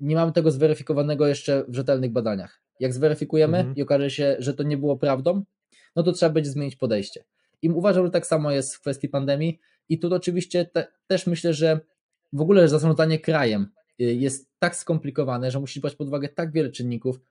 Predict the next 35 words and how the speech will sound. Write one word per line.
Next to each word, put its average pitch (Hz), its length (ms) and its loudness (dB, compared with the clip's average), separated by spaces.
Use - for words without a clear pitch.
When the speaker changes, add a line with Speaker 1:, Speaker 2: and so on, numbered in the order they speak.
Speaker 1:
od, 151 180 -6
e, - 20 -16
e, 127 40 0
sytuacji 143 420 -2
ekonomicznej, 143 520 -2
po 135 120 -2
zdrowotną, 131 600 0
po - 100 -8
sytuację 147 440 -2
w - 40 -14
szpitalach, 139 560 -2
po, 131 140 -8
po 139 380 2
dostawy 156 460 0
szczepień 156 360 -2
i 139 40 -8
tak 135 160 -2
dalej. 147 400 2
Myślę, 156 240 0
że 160 100 4
moja 156 160 4
wiedza 156 320 2
też 160 200 0
jest 156 160 -4
minimalna 156 460 2
w - 60 -8
tym 139 120 -4
temacie, 143 440 -4
y, 147 40 -2
że 151 380 2
biorąc 175 320 2
pod 160 140 -4
uwagę, 156 260 -2
że 151 80 -2
mamy 156 360 -2